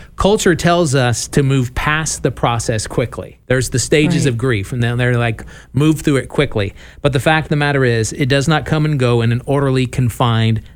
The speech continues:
Speaker 1: time frame.
Speaker 2: It's circular. It, you know, you might experience, you know, one stage, and then you feel like you have worked yourself through that one and on to the next stage, but then something happens and it puts you right back to where you were.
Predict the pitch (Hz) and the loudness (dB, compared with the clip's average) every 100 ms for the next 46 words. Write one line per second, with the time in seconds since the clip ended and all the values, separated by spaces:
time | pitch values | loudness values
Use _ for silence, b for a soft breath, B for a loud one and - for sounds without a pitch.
0 | B - 165 170 135 - 107 87 104 - | B -4 0 0 0 -2 -4 -4 -10 -4
1 | 196 - - 247 - 185 160 147 139 151 | -4 -2 -2 -2 -4 -6 -4 -6 -6 -8
2 | 208 202 175 - 62 190 208 202 202 196 | -2 -2 -2 -10 -8 0 2 2 2 2
3 | 202 208 180 - 202 202 202 190 - - | 2 0 -4 -4 -2 0 0 0 -4 -12
4 | - - 196 196 185 185 196 202 - 214 | -16 -6 0 2 2 0 2 2 0 -2
5 | 196 190 208 202 185 - 196 190 175 190 | 0 2 2 0 -4 -4 0 2 2 2
6 | 180 180 175 180 185 - 190 190 190 196 | 2 0 -2 -2 -4 0 0 0 -2 -2
7 | 185 180 170 - 180 170 185 196 - 190 | 0 0 -2 -6 -4 -4 -2 -2 -2 -6
8 | - 180 - 190 202 196 190 185 196 202 | -2 -4 -4 -2 0 0 -2 0 0 0
9 | 196 185 170 185 190 180 190 208 - - | 0 -2 0 0 -2 0 0 0 -4 -2
10 | 190 185 190 - - - 220 220 220 240 | 0 2 0 -2 -10 -4 -2 0 0 0
11 | 226 220 196 202 202 214 208 208 196 - | 0 2 2 2 0 0 0 0 -2 -2
12 | 226 - 214 202 180 202 190 - 196 185 | -4 -2 -2 0 -2 -2 -4 -4 -4 -2
13 | 185 180 175 247 202 160 | -2 -2 -2 0 0 0